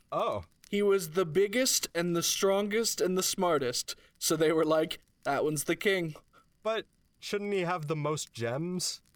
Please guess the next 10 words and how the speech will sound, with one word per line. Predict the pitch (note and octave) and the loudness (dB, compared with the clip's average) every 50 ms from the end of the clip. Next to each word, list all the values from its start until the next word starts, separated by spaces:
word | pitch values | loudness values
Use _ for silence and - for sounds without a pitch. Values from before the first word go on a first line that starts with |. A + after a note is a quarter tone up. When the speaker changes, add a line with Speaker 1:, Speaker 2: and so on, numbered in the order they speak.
| _ - | _ -6
Speaker 1:
Shouldn't | D#3 - - F3+ E3 | -4 0 2 2 2
that | C3 C#3 - - | 2 2 2 2
be | E3 E3 | 2 2
the | E3 D#3 D#3 | 2 2 2
Speaker 2:
<laughs> | D#3 D#3 | 0 0
Speaker 1:
reason | D#3+ D#3 C#3+ D#3 D#3 D3+ | -2 -2 -2 -2 -4 -2
why | D3+ D#3 D#3 D#3 D#3 D3+ D3 D3 - - - _ _ _ - | -2 -2 0 0 -2 -2 -4 -6 -12 -20 -20 _ _ _ -10
you | D3+ D#3 | -8 -6
get | D3 D#3+ D#3 - - | -4 -4 -6 -6 -8
kingdom? | - D3 D3 C#3+ D#3 D#3 D#3 D#3 D3+ | -8 -6 -6 -4 -4 -4 -4 -4 -8